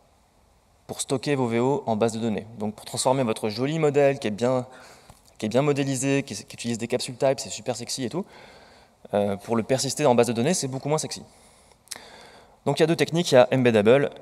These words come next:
et le type object. Le type object, c'est la façon un peu historique de faire du V O en, en, en doctrine. Ça utilise serialize et unserialize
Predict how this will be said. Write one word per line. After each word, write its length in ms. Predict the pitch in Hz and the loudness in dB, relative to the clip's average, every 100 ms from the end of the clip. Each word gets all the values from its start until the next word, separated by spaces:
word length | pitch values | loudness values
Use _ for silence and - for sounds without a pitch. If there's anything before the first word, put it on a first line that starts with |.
| - | -6
et 160 | 113 127 | -2 0
le 100 | 110 | -2
type 220 | - 143 | -6 -4
object. 380 | 101 - - - _ _ _ - - - - _ - - _ - - - _ _ - - - - | -4 -6 -14 -20 _ _ _ -12 -12 -12 -20 _ -20 -20 _ -20 -20 -20 _ _ -20 -20 -20 -12
Le 120 | - 127 | -4 -4
type 180 | 165 | 0
object, 320 | 143 123 170 - | 0 2 0 0
c'est 100 | 110 | 0
la 100 | 107 | 0
façon 260 | 110 139 | -2 -2
un 60 | 113 | -4
peu 120 | 110 | -4
historique 360 | 101 98 127 127 | -6 -4 -4 -4
de 100 | 101 | -4
faire 160 | 104 | -4
du 100 | 101 | -4
V 120 | 98 | -4
O 140 | 104 107 | 0 0
en, 540 | 95 - 95 95 - - | -2 -6 -8 -8 -8 -6
en, 60 | |
en 40 | 98 | -4
doctrine. 440 | 104 - 190 196 190 - - - - - | -6 -6 -2 -2 -6 -16 -20 -20 -20 -20
Ça 140 | - 127 | -2 0
utilise 380 | 120 131 143 - | 0 -2 0 2
serialize 500 | 143 123 113 127 110 | 2 4 4 4 2
et 120 | 117 | -2
unserialize 580 | 110 101 98 104 147 | -2 -4 0 0 0